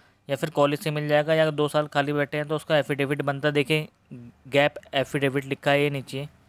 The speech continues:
तो उनका तहसील कहीं से भी वो एफिडेविट बनवा सकते हैं, ठीक है। और फिर जो आपका करेक्टर सर्टिफिकेट है, ये कोई गजेटेड ऑफिसर आपको बना के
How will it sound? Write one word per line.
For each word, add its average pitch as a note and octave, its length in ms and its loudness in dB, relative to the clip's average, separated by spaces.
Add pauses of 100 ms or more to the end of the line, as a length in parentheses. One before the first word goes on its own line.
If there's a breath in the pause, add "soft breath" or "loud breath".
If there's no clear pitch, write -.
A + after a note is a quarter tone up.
(1000 loud breath)
तो D3+ 80 2
उनका D3+ 240 2
तहसील D3+ 360 2
कहीं D3+ 180 2
से D3+ 140 0
भी D#3+ 140 0
वो D#3+ 200 4
एफिडेविट C#3+ 580 0
बनवा C3+ 260 2
सकते C3+ 300 -6
हैं, C#3+ 80 -4
ठीक F#3 180 -6
है। C3 180 -4 (1800)
और C#3+ 120 0
फिर E3 280 -2
जो D#3+ 180 2
आपका D#3 240 4
करेक्टर D3+ 320 2
सर्टिफिकेट D3 480 -4
है, D#3+ 100 0
ये D#3+ 200 -2
कोई D#3+ 260 -2
गजेटेड D3 440 0
ऑफिसर D3 480 -2
आपको D3 420 2
बना C#3+ 220 4
के C#3+ 220 -4